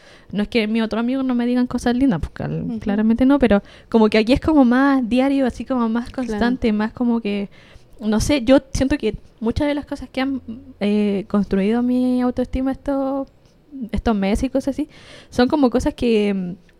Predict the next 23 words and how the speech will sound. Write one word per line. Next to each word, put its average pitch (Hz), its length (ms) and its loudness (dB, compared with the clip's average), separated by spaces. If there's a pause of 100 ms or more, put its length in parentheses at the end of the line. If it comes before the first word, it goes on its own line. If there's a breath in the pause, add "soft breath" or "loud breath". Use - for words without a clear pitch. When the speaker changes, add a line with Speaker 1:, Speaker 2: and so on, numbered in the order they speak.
Speaker 1:
que 254 80 2
hemos 359 160 2
conversado, 285 540 0
así 254 240 -4
como, 226 640 -4 (340 soft breath)
no 208 120 -4
sé, 277 220 0
pues, 185 240 -4 (120)
que, 196 260 -4
o, 185 200 -6 (560)
que 226 100 -4
en 202 80 -4
algún 214 180 -4
momento 247 240 -4
haya 233 140 -2
salido 214 280 -4
como, 202 200 -6
"Oye, 214 240 -4
no 185 100 -6
sé, - 180 -6
mira, 175 280 -4
la 180 120 -2
Keiki 247 580 -4